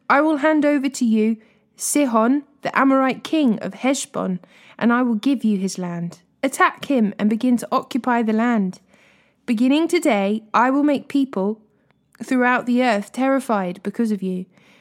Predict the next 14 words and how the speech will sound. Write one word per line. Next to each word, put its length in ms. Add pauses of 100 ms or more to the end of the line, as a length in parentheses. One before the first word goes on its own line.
(240)
When 180
they 160
hear 400
reports 540
about 340
you, 180
they 140
will 220
tremble 480
with 180
fear 300
and 120
de-, 160 (120)
dread.'" 380